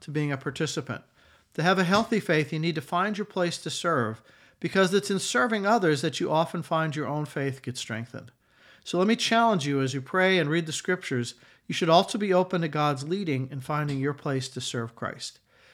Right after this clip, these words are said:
Every week there are opportunities for service. Ask God where he wants you to serve. Sharpen the axe by finding your place of service. Think on that parable of the man chopping the tree with a dull axe. He's working very hard,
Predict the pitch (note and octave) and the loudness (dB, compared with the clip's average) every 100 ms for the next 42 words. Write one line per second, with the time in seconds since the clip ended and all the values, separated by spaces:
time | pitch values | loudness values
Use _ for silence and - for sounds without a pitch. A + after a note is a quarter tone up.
0 | _ F#3 G3 G#3+ G#3+ G#3 F#3 E3 D#3+ D#3+ | _ 2 4 6 4 6 8 8 6 2
1 | C3 C#3 B2 A#2+ C3+ B2+ C3 A2 - - | -2 -2 -2 -4 -8 -6 -6 -6 -8 -12
2 | - E3 G#3 - G#3 F#3+ F#3 E3 E3 D#3+ | -4 0 0 -2 2 4 4 2 0 0
3 | C3+ C3+ C#3 - C3+ B2+ - G#2+ G#2 - | -2 -4 -4 -6 -6 -6 -6 -8 -10 -16
4 | _ _ - - - F3+ F#3 G3+ F3+ C#3+ | _ _ -20 -10 2 4 4 2 2 2
5 | B2+ B2+ - - _ _ - C3+ D#3+ D3+ | 0 -2 -10 -14 _ _ -6 -4 -2 -2
6 | D#3 D3+ C3+ C3 D3 B2+ B2+ - - B2 | 0 -2 -4 -4 -2 -2 -4 -8 -10 -12
7 | - A#2 F#2 - - - _ _ _ _ | -8 -8 -10 -14 -18 -20 _ _ _ _
8 | _ _ _ - G#3+ G#3 F#3+ E3+ D#3+ - | _ _ _ -4 2 4 6 6 4 2
9 | F3+ F3 D3 C3+ C3 B2+ A#2+ C3+ C#3+ C#3+ | 6 6 6 2 2 0 -2 -2 -2 -2
10 | C#3+ - D3 C#3+ C#3 C3 - C#3+ C3 C3 | -2 0 0 0 -4 -6 -4 -4 -4 -6
11 | B2+ B2 B2 A#2 B2+ - - _ - _ | -4 -4 -2 -4 -8 -12 -12 _ -20 _
12 | C#3 C#3+ F#3+ G#3+ F#3 F#3 F#3 F3 E3+ E3 | -6 4 4 6 6 8 10 8 8 8
13 | E3 | 8